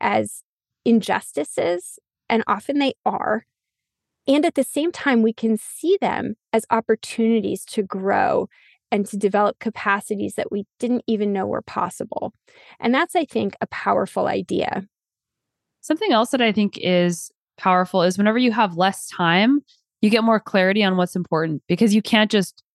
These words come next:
Speaker 2: spend extra time, like, surfing the web or doing whatever. And you have to actually be even more deliberate with your time so you know what,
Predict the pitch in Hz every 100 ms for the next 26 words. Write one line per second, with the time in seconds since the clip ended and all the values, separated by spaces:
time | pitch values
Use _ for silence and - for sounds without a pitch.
0 | _ _ - - 214 208 208 - 214 240
1 | 226 220 202 - 208 226 220 220 262 196
2 | 180 180 208 202 190 185 220 190 160 165
3 | - 185 180 - 196 202 196 202 180 175
4 | - 196 185 190 175 185 196 185 180 180
5 | 165 175 156 170 165 - 170 160 156 -
6 | 175 175 170 170 160